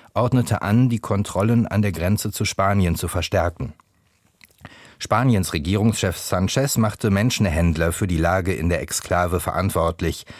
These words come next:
Von den etwa sechzigtausend Migranten, die in den vergangenen Tagen Ceuta erreicht hatten, sollen etwa fünfundzwanzigtausend schon wieder nach Marokko zurückgekehrt sein,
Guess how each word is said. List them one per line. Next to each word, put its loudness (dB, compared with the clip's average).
Von 0
den 2
etwa -2
sechzigtausend -2
Migranten, 0
die -6
in -2
den 0
vergangenen 0
Tagen -2
Ceuta -2
erreicht -2
hatten, 0
sollen 0
etwa -2
fünfundzwanzigtausend 0
schon 0
wieder 0
nach -2
Marokko -2
zurückgekehrt -2
sein, 0